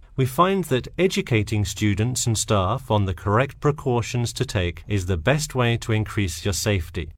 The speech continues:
Just remember to be smart when you're out late at night and avoid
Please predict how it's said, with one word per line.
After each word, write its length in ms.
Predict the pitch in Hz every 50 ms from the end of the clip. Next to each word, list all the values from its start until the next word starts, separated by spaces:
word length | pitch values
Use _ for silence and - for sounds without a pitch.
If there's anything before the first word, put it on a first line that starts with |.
| _ -
Just 260 | - 143 160 156 - -
remember 600 | 165 160 160 151 147 139 123 92 85 80 80 80 - - -
to 80 | -
be 140 | 90 104 98
smart 600 | 87 - - - 107 110 120 139 151 147 151 - -
when 140 | 107 104
you're 180 | 101 101 98 104
out 220 | 117 127 135 123
late 280 | 120 123 123 120 117 -
at 120 | 123 113
night 420 | - 110 104 98 98 98 - - - -
and 140 | 117 113 113
avoid 500 | 110 98 107 127 139 139 139 123 -